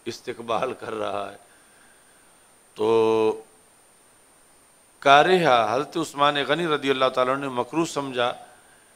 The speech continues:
कि बंदा किसी दूसरे की तरफ मुंह करके बैठे इस हालत में कि वो नमाज पढ़ रहा है। ये उस वक़्त है कि जब वो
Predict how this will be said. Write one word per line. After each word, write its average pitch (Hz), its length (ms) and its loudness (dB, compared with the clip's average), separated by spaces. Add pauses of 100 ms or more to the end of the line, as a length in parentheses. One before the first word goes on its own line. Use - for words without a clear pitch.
(180)
कि 131 440 4 (120)
बंदा 135 440 4 (400)
किसी 143 440 -10
दूसरे 151 360 -4
की 127 180 -10
तरफ 123 260 -4
मुंह 143 260 -6 (100)
करके 113 640 -4
बैठे 123 300 2 (100)
इस 143 180 -6
हालत 110 300 -4
में 123 140 -8
कि 127 120 -20
वो 117 180 -4
नमाज 113 440 0
पढ़ 104 140 -4
रहा 90 300 -4
है। 80 100 -14 (2500)
ये 135 120 -2
उस 185 240 2
वक़्त 165 400 0
है 147 180 4
कि 143 240 -2
जब 147 260 4 (180)
वो 139 180 2